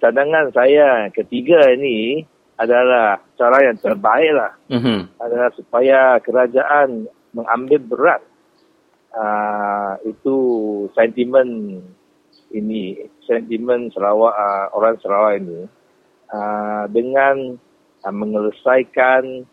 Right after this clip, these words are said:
Speaker 1: ketidakadilan yang dilakukan. Sa-, salah satu daripada caranya adalah,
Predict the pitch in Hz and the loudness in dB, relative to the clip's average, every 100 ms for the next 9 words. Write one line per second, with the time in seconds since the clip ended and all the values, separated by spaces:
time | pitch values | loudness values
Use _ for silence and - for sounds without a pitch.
0 | _ _ _ _ - 104 120 113 120 - | _ _ _ _ -6 -6 -2 -2 -2 -4
1 | - 101 104 101 98 _ _ _ _ _ | -14 -12 -12 -14 -18 _ _ _ _ _
2 | 110 98 98 90 98 92 - 110 - 107 | -4 -4 -6 -12 -8 -8 -8 -12 -6 -6
3 | 87 _ _ _ _ _ _ 110 98 95 | -6 _ _ _ _ _ _ 0 0 0
4 | 95 98 - 113 127 131 131 - 165 127 | -4 -8 -6 0 0 2 0 2 0 2
5 | 113 104 107 110 123 101 95 107 110 123 | 0 0 0 2 2 2 -2 -2 0 0
6 | 143 139 104 104 110 110 101 92 92 | 0 -2 -2 -2 -2 0 -2 -2 -6